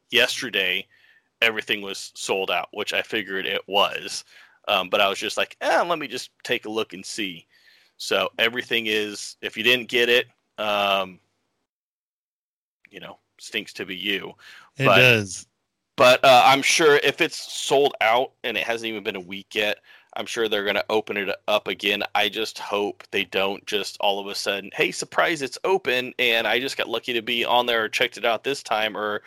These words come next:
Speaker 1: I saw somebody tweet about it. Uh, hopefully they, "Hey, we're gonna release another,
Speaker 2: No,
Speaker 1: you know,
Speaker 2: I think,
Speaker 1: two
Speaker 2: I think
Speaker 1: weeks
Speaker 2: they'll,
Speaker 1: at, at this time,"
Speaker 2: yeah, I
Speaker 1: because
Speaker 2: think they'll do
Speaker 1: you'll get
Speaker 2: another
Speaker 1: a
Speaker 2: date.
Speaker 1: lot of people mad
Speaker 2: They'll,
Speaker 1: about that if they
Speaker 2: they'll,
Speaker 1: just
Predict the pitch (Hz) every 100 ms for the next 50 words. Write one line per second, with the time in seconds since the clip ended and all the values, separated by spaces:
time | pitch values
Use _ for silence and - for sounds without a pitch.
0 | - - - - 113 - 110 107 117 110
1 | 107 98 - 131 131 104 101 95 95 101
2 | - - - - _ - 101 98 - 117
3 | 104 113 107 101 101 104 - - 107 101
4 | 101 104 101 101 101 104 104 - 104 98
5 | 104 104 104 101 104 95 _ 156 156 151
6 | 143 139 147 165 160 - 147 - 131 151
7 | 151 113 - 113 - 107 98 - 101 92
8 | 92 156 143 107 101 - 147 139 143 127
9 | 131 123 104 98 101 120 110 113 113 110
10 | 110 104 107 98 110 104 - 98 95 -
11 | 101 101 98 101 95 95 95 98 95 -
12 | 101 95 95 - 151 151 131